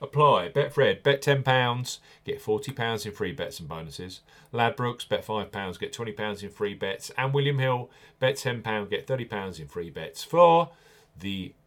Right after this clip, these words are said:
big boxing from Liverpool Saturday night, live on Sky Sports. Jonas versus Michaela Mayer for the I B F Welterweight World Championship in Liverpool.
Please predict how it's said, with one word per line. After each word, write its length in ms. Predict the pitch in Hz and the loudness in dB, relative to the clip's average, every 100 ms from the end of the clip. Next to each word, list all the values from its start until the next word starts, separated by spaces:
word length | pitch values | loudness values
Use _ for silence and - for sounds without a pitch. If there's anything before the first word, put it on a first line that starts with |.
| - | 0
big 720 | 175 175 170 165 165 - - | 2 4 4 4 2 -2 0
boxing 520 | 151 151 - 147 139 | 2 2 2 4 4
from 180 | - 123 | 2 0
Liverpool 460 | 135 135 - 113 - | 2 2 0 -6 -2
Saturday 320 | 165 156 123 | -2 0 0
night, 260 | 113 110 | 0 0
live 280 | 120 117 127 | 0 2 2
on 80 | 151 | 0
Sky 240 | 139 139 139 | -2 0 0
Sports. 560 | - 107 90 - - - | 0 -4 -4 -10 -16 -12
Jonas 640 | - 117 117 123 - - - _ _ _ | -4 -2 -2 -4 -8 -10 -14 _ _ _
versus 840 | 98 139 190 147 120 82 73 - - _ | 2 6 6 4 0 -4 -6 -14 -16 _
Michaela 560 | - - - 180 147 87 | -14 -4 4 4 4 -2
Mayer 380 | 90 87 82 80 - _ _ | -4 -6 -8 -14 -18 _ _
for 440 | - 226 175 104 - | 6 8 8 6 -4
the 100 | - - | -16 -10
I 200 | 92 95 | -10 -8
B 240 | 104 95 | -8 -8
F 200 | 80 - - 85 | -8 -10 -18 -6
Welterweight 600 | 101 104 - 73 76 - | -4 -4 -6 -10 -10 -12
World 540 | 107 131 175 180 175 165 - | -2 10 12 12 10 0 -4
Championship 840 | - 185 190 190 151 - - - | 0 0 0 -4 0 4 4 2
in 240 | 147 156 180 | -2 2 4
Liverpool. 480 | 208 254 143 - | 4 6 6 6